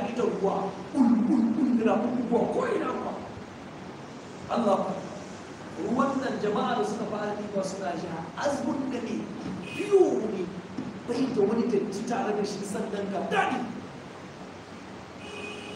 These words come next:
Al'umma aka sha ruwa, aka yi wanka, dabbobi suka sha, duk wanda zai wanki ya wanki.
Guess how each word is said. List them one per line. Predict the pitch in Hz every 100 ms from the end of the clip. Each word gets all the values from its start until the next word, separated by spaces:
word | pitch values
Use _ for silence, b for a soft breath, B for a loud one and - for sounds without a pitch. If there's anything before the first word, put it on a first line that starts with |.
| 160
Al'umma | 165 - 208 208 -
aka | 190 180
sha | - -
ruwa, | 160 160 160 160 - - - - - - - - -
aka | 233 226
yi | 214
wanka, | 180 180 180 - - - - - - - -
dabbobi | 233 233 240 240 240
suka | 247 247 233
sha, | - 190 - - - - - - - - - 254
duk | 262
wanda | 269 240
zai | 240 233
wanki | 247 240 208
ya | 233
wanki. | 294 285 -